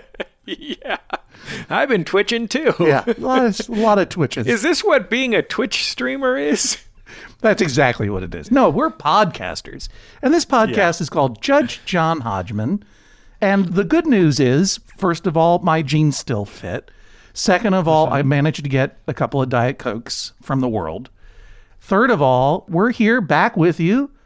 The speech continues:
Speaker 2: to dispense some internet justice, clearing the docket. Why don't we get started?
Speaker 1: Here's something from Amelia about grocery delivery services.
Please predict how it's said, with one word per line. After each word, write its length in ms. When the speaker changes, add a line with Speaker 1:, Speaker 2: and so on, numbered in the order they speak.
Speaker 2:
to 100
dispense 460
some 240
internet 420
justice, 640
clearing 320
the 80
docket. 480
Why 160
don't 80
we 80
get 160
started? 400
Speaker 1:
Here's 280
something 360
from 180
Amelia 800
about 340
grocery 540
delivery 520
services. 680